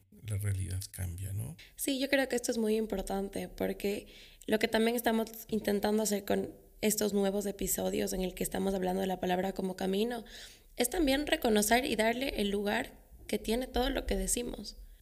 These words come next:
Speaker 2: Y creo que en el día a día solemos pasar por la vida a veces haciendo declaraciones sin estar conscientes de lo que tiene esto atrás. Y tenemos que hacernos responsables, porque como tú dijiste, las declaraciones tienen un compromiso contigo.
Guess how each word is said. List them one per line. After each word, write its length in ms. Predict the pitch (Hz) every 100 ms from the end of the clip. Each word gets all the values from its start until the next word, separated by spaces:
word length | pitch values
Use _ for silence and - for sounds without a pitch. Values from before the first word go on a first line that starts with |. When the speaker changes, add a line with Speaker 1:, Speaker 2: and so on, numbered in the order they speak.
| - -
Speaker 2:
Y 520 | - 208 202 202 196 196
creo 340 | - 208 214 214
que 520 | 202 202 - - -
en 140 | 214 208
el 140 | 202
día 220 | 202 220 226
a 40 |
día 440 | 208 220 226 226 - - - -
solemos 440 | - 226 202 214 214
pasar 400 | 214 214 202 202 - -
por 140 | - 208
la 120 | 202
vida 200 | 196 202
a 40 |
veces 200 | 202 214
haciendo 260 | 202 196 202
declaraciones 600 | 202 196 185 - 196 208
sin 140 | 208 208
estar 240 | 202 196
conscientes 580 | 196 190 190 190 196 196 - - - _
de 80 | 202
lo 160 | 190 190
que 80 | -
tiene 300 | 196 196 196
esto 180 | -
atrás. 500 | 107 - 110 - - - _
Y 80 | -
tenemos 260 | 247 240 233
que 100 | 208
hacernos 320 | 202 190 190
responsables, 640 | 196 - 196 190 185 185
porque 220 | - 190 185
como 220 | 190 190
tú 120 | 226
dijiste, 560 | 226 220 208 - 151 -
las 160 | 202
declaraciones 760 | - - 185 175 208 196 240 - - - - _ -
tienen 460 | - 202 202 220 262 - -
un 160 | 220 214
compromiso 600 | 233 226 233 240 - -
contigo. 400 | - - -